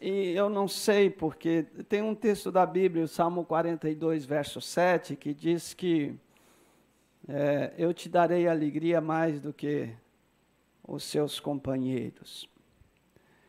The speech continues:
E, e este texto, uma madrugada, quando eu lutava com Deus, quando eu ainda estava na igreja histórica,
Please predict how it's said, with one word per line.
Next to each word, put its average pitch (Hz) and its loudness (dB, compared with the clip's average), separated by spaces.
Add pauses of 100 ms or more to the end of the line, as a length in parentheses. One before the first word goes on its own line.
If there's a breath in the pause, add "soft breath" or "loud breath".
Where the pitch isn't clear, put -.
(760 soft breath)
E, 156 2 (640)
e 180 2
este 208 0
texto, 208 2
uma 196 0
madrugada, 175 0
quando 160 -2
eu 165 4
lutava 170 2
com 151 -2
Deus, 165 2
quando 156 -2
eu 160 2
ainda 151 -2
estava 160 0
na 147 -2
igreja 151 0
histórica, 156 0